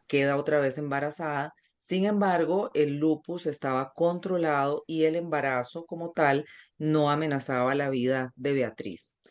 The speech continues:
Eh, la bebé fue diagnosticada con anencefalia en el vientre, que, eh, no le impedía tener conciencia o experimentar dolor, e incluso la probabilidad de que pudiera vivir,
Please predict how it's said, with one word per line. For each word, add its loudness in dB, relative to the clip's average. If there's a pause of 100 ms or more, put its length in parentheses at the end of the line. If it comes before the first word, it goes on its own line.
(400)
Eh, 4
la 2
bebé 2
fue -2
diagnosticada -4
con -2
anencefalia 0 (320)
en -2
el 2
vientre, 0 (400)
que, 4
eh, 2
no 2
le 2
impedía 0
tener -2
conciencia -4
o 6
experimentar 0
dolor, 2 (440)
e -2
incluso 0
la 4
probabilidad 2
de -6
que -6
pudiera 0
vivir, 2